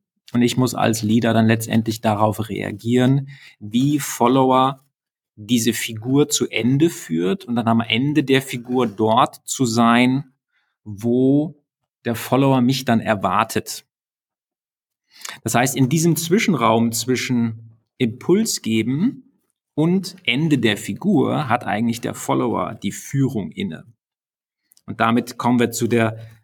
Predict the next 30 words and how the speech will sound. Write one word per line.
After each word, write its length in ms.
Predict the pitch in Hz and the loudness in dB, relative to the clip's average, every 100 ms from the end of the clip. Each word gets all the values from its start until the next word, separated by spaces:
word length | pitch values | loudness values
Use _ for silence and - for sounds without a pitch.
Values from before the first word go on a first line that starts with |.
| _ _ | _ _
Situation, 720 | 123 117 123 117 131 120 123 | -4 -2 -2 2 2 4 2
dass 160 | 113 110 | 0 -2
Führung 460 | - 147 135 131 | -4 -2 0 2
letztendlich 640 | 110 120 107 113 113 113 135 | 0 -2 -2 -2 -2 -2 2
immer 460 | 143 147 147 151 - _ | 2 2 0 -4 -14 _
wechselhaft 800 | 107 120 - - 135 135 151 - | -6 -4 -2 -4 -2 -2 -4 -8
und 120 | 117 | -10
sprunghaft 680 | - - 131 139 107 - - | -10 -4 0 0 0 -6 -10
ist 320 | - - - _ _ - - | -16 -16 -16 _ _ -20 -14
und 140 | - 101 | -6 -2
sich 220 | 113 117 | 0 2
immer 320 | 135 139 139 | 2 4 2
an 180 | 113 104 | 0 0
den 260 | 113 131 143 | 2 2 2
oder 140 | 107 | -2
diejenige 600 | 101 139 135 110 104 110 | -2 0 2 2 0 -2
anhaftet, 880 | 117 147 139 107 110 - 139 139 - _ _ _ _ _ _ _ | -2 0 2 0 0 0 -2 -2 -12 _ _ _ _ _ _ _
ähm, 640 | 123 123 120 123 123 123 - _ _ _ _ | -2 0 2 4 2 -2 -12 _ _ _ _
die 400 | - 107 127 135 | -20 -6 -2 0
gerade, 680 | 139 110 107 120 147 151 151 _ - | 0 2 2 4 2 0 -4 _ -2
ähm, 640 | 127 131 131 131 135 135 - _ _ _ _ | 2 4 4 4 2 -2 -10 _ _ _ _
bestimmen, 680 | 117 110 127 - 139 156 151 | -8 0 0 4 2 4 4
wo 80 | 123 | 2
es 100 | 117 | 0
lang 220 | 123 123 | 0 2
geht, 180 | 120 107 | 2 2
will 80 | 107 | -2
ich 100 | 101 | -2
jetzt 200 | 101 - | -4 -4
mal, 400 | 101 104 101 | -4 -2 -6